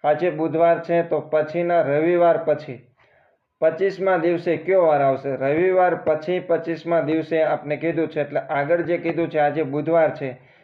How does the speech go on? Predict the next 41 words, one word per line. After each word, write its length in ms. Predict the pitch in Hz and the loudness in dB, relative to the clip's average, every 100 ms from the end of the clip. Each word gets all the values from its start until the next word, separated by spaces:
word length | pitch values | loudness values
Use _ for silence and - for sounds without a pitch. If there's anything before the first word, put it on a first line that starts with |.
| _ 147 | _ -4
એને 180 | 156 | 0
આપણે 260 | 165 156 156 | 0 0 -2
કાંઈ 220 | 160 160 | 0 -2
ધ્યાનમાં 400 | 139 143 147 156 | 0 -4 0 0
લેવાનું 460 | 147 139 135 147 175 - - _ | 2 2 2 0 -4 -10 -20 _
નથી. 260 | 156 160 156 | -4 -2 -4
આજે 340 | - 151 160 | -2 0 0
પ્રથમ 480 | 170 170 170 190 180 | 0 0 0 0 0
દિવસ 300 | 156 151 139 | 2 0 0
ગણીએ. 300 | 139 135 127 120 _ - 139 | -4 -4 -6 -10 _ -12 -4
આજે 300 | 147 151 170 | -2 0 -2
કયો 240 | 175 180 | 0 2
વાર 180 | 165 156 | 4 2
છે? 180 | 156 156 | 0 -4
તો 180 | 151 147 | -2 -4
કે 180 | - 151 | -2 -2
રવિવાર. 520 | 151 160 143 123 113 - _ _ - - _ _ - | 0 0 0 0 -4 -10 _ _ -12 -12 _ _ -2
પચીસમા 560 | 151 156 196 196 196 180 | -2 0 -2 0 0 2
દિવસે 380 | 175 175 185 | 2 0 -2
કયો 300 | 175 196 202 | -2 2 4
વાર 180 | 165 151 | 4 4
આવશે? 360 | 143 131 - 123 - - - _ | 2 0 -4 -14 -14 -20 -20 _
તો 100 | 151 | -4
પચીસ 500 | - 151 151 185 170 - | 0 -2 0 -2 -2 0
ભાગ્યા 360 | 160 170 170 | 2 2 0
સાત 360 | 156 165 156 - | 2 2 0 -2
કરીએ. 220 | 139 120 - | -6 -6 -6
પચીસ 460 | 139 139 165 156 - | -8 -4 -6 -6 -4
ભાગ્યા 360 | 143 143 147 | -2 0 -2
સાત. 260 | 139 143 131 - _ | 0 -2 -4 -10 _
સાત 280 | 156 165 - | -2 0 -2
શું 140 | 170 | -4
કામ? 200 | 170 151 | -2 -2
તો 160 | 135 135 | -2 -8
કે 180 | 151 151 | -6 -8
કુલ 280 | - 156 156 | -6 -6 -4
સાત 320 | 160 165 160 | 0 0 2
વાર 200 | 143 131 | 0 0
હોય, 140 | 127 | -2
એટલે 260 | 127 135 127 - _ _ _ - | -4 -8 -12 -14 _ _ _ 0
સાત 220 | 160 | 0